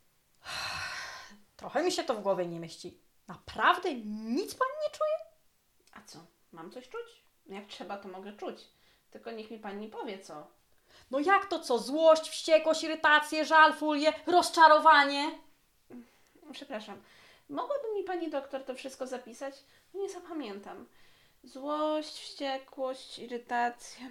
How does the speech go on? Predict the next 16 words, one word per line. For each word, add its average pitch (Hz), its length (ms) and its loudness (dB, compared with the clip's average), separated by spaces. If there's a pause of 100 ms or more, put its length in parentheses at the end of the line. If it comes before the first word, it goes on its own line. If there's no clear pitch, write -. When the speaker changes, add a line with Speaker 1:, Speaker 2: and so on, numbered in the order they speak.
Speaker 2:
Hmm, 233 200 -12 (160)
co - 120 -12
tam 466 320 -10
było 415 220 -2
dalej? 226 440 -4
Speaker 1:
Pani 196 300 -8
co, 208 120 -12
to 208 140 -14
jest 196 180 -12
bez - 340 -18
sensu. 196 560 -16 (1600)
E, 262 520 4 (360)
wyślę 349 260 -4
panią 202 220 -6
na 180 80 -8
prześwietlenie. 175 600 -10